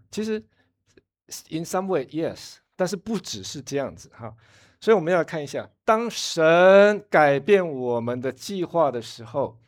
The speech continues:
他关上一扇门，我们看起来他是在拦阻我们，其实呢，他是为我们开了另外一，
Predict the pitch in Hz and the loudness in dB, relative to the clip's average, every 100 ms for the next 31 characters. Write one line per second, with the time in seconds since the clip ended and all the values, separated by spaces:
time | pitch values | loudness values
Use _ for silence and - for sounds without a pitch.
0 | _ - 214 - 214 226 220 220 226 196 | _ -6 -6 -4 0 2 2 0 0 0
1 | 139 143 190 165 127 90 98 _ _ _ | -2 -6 -4 -4 -8 -12 -18 _ _ _
2 | _ _ _ _ _ _ _ _ _ _ | _ _ _ _ _ _ _ _ _ _
3 | - 139 151 - 220 - 107 98 98 - | -16 -14 -10 -4 -4 -6 -10 -10 -12 -14
4 | 143 147 127 110 101 110 101 101 - - | -12 -10 -10 -8 -10 -14 -16 -18 -20 -20
5 | - _ _ _ - - 233 220 175 156 | -20 _ _ _ -8 -2 -2 0 0 0
6 | 147 - _ _ 156 147 170 156 147 110 | -2 -8 _ _ -12 -10 -8 -4 -4 -4
7 | 113 - 120 110 127 127 120 120 101 | -10 -12 -10 -8 -8 -8 -6 -6 -8